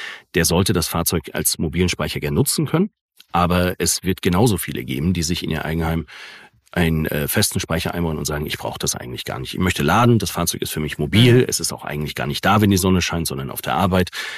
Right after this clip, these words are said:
Speaker 1: Also es wird nicht der einzige Use Case sein und die einzige Richtung, in die die Industrie geht, das hat man bei der Power to Drive so ein bisschen den Anschein gehabt,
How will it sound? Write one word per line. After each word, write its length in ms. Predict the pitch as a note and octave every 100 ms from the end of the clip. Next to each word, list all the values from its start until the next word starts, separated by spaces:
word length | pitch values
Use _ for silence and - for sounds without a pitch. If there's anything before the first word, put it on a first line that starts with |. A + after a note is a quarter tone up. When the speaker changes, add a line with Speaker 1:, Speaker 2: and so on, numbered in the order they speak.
| - - -
Speaker 1:
Also 240 | F2 G#2 - - _ _ _ -
es 180 | G#2
wird 160 | A#2+ A#2+
nicht 280 | A2+ - - -
der 260 | G2 F#2+
einzige 420 | - A2 E3 - C3+
Use 300 | C3+ D3 -
Case 280 | - C3 -
sein 360 | B2+ E3+ A#3+ - _
und 320 | - F2 - -
die 160 | D#2+
einzige 400 | - G#2 A#2 B2
Richtung, 280 | A2+ - -
in 40 | F#2
die 120 | F2+
die 80 | G2
Industrie 400 | F2 - - C#2+
geht, 260 | B2+ -
das 220 | F#2 - - _
hat 200 | - F#2+
man 100 | F2+ E2+
bei 60 |
der 100 | F2
Power 300 | E2 F2 F2+
to 120 | E2
Drive 240 | D#2+ E2 F2+
so 120 | -
ein 120 | E2
bisschen 200 | E2+ -
den 80 | D#2
Anschein 380 | B1+ F#2+ - A#2
gehabt, 280 | G#2 F#2+ G#2